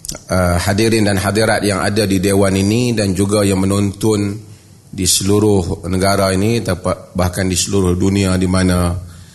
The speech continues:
uh, rakyat Malaysia ataupun yang berbahasa Melayu yang hadir ataupun yang turut mengikuti program hari ini. Hari ini kami berhimpun di Kolej Universiti Islam Perlis, Kuala Perlis.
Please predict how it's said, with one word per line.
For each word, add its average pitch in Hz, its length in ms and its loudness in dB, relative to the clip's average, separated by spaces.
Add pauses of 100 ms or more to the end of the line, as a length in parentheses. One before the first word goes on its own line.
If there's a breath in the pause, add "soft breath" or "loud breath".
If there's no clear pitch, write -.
(240 loud breath)
uh, 87 480 -2
rakyat 87 320 0
Malaysia 95 640 0
ataupun 90 480 0
yang 90 240 0
berbahasa 90 480 0
Melayu 95 560 0 (720 loud breath)
yang 85 560 -2 (160)
hadir 92 480 2
ataupun 90 400 0
yang 85 240 0
turut 104 400 2
mengikuti 92 640 0
program 90 400 -2 (240)
hari 85 240 -6
ini. 78 140 -10 (1040 loud breath)
Hari 107 260 0
ini 127 160 2
kami 127 320 2 (400)
berhimpun 110 640 2
di 92 400 0
Kolej 110 560 0
Universiti 104 480 0
Islam 95 400 0
Perlis, 101 440 0 (1000)
Kuala 104 400 0
Perlis. 101 640 0